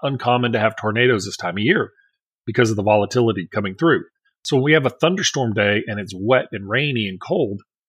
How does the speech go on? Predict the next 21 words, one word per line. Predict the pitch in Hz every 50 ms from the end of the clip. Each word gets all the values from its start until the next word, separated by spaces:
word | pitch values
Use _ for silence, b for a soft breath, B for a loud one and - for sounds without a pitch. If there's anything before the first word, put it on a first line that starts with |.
| - -
I | -
shouldn't | 107 - - 180 175 156 143 120 107
be | 104
shocked | - - - - 165 170 139 90 - _ _ _ - _ _ _ _ _ _ _ -
that | 117 110
it's | 113 - -
that | 120 104 101 120
way. | 139 156 127 - - - - _ _ _ _ _ _ _ _ _ _ _ _ _ _ _ _ -
Now, | 113 110
if | 104 98 117
you're | 123 120
in | 104 87
Vegas | 104 113 139 165 135 127 110 - 120
and | 104
it's | 95 -
a | 104 90
hundred | - 123 117 107 92
degrees | 107 90 107 107 107 104 95
and | 95 87
sunny, | - - 180 190 143 101 107 139 - _ _ _ _ _ _ _ _ _ _ _ _ _ _ _ _ _ _ _ -
okay, | 120 - 156 156